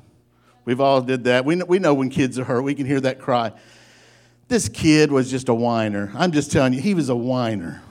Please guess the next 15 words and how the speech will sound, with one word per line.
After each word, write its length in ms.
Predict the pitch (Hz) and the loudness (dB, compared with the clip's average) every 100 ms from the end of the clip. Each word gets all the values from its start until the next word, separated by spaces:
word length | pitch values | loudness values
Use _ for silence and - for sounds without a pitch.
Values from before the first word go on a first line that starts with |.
| - - - _ _ _ _ _ _ _ _ _ _ _ | -20 -20 -20 _ _ _ _ _ _ _ _ _ _ _
He 160 | - 240 | 0 2
was 140 | 196 | 2
just 240 | 185 208 233 | 0 0 2
a 60 | |
whiner. 640 | 214 214 233 208 107 95 - - - - - _ _ _ _ _ _ | 2 2 2 2 0 -4 -12 -20 -20 -20 -20 _ _ _ _ _ _
And 100 | 165 | -4
so 140 | 180 185 | 0 2
here 240 | 208 214 | 2 2
he 140 | 208 | 2
is 120 | 196 196 | 2 0
crying. 560 | 185 160 135 110 87 - - _ _ _ _ _ _ _ _ _ _ _ _ _ _ - | 0 2 2 -2 -6 -14 -20 _ _ _ _ _ _ _ _ _ _ _ _ _ _ 2
And 80 | 156 | 4
he 80 | |
sits 420 | 135 - 156 254 160 | 4 4 4 2 0
down 600 | 170 151 143 147 156 | 4 4 4 2 -4